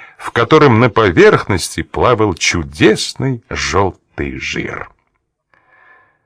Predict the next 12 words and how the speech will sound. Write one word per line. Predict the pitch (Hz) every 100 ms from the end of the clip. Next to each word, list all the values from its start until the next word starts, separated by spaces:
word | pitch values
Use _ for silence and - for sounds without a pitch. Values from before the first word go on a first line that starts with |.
| _ _ _
Вчера | - - 110 123
прибыл | - 120 107 101
посыльный | - 101 - 113 113 95 85 73 67 -
от | 73 76
лейтенанта | 82 - 82 82 76 80 73
Р, | 98 120 107 - _ _ _ _ _
просившего | - 78 - 127 123 - 113
у | 107
нас | 92 98 - -
пару | - 80 113 117
кружек | - 73 80 80 -
молока. | 71 73 69 - - -